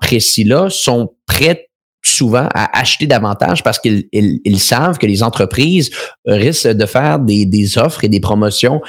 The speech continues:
un petit peu plus agressives qu'à l'habitude. Et souvent, et plus souvent qu'autrement maintenant, des organisations qui sont en service,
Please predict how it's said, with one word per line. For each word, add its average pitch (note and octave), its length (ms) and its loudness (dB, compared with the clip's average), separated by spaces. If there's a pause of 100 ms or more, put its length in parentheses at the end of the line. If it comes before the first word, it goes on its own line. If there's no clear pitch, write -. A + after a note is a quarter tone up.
(220)
un G2+ 80 -2
petit A2 140 -2
peu C3 100 0
plus D#3+ 240 2
agressives B2 480 0
qu'à C#3 120 0
l'habitude. B2 600 0 (300)
Et C3 120 4
souvent, B2 680 0
et A2 100 0
plus D#3+ 140 0
souvent C3 220 0
qu'autrement A#2 400 0
maintenant, A2 380 0
des G#2+ 180 2
organisations G#2+ 640 0
qui - 100 -2
sont F2 160 -2
en F#2+ 100 -2
service, G2+ 600 -2